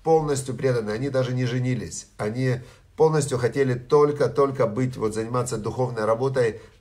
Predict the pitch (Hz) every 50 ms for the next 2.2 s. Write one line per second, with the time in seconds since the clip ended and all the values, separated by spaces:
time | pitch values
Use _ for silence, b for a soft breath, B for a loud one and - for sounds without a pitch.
0 | B - - 127 131 139 131 131 - 135 123 127 131 127 123 - 127 123 123 127
1 | 139 139 135 135 123 107 - - - 104 117 123 117 110 113 104 101 110 95 90
2 | 82 - - -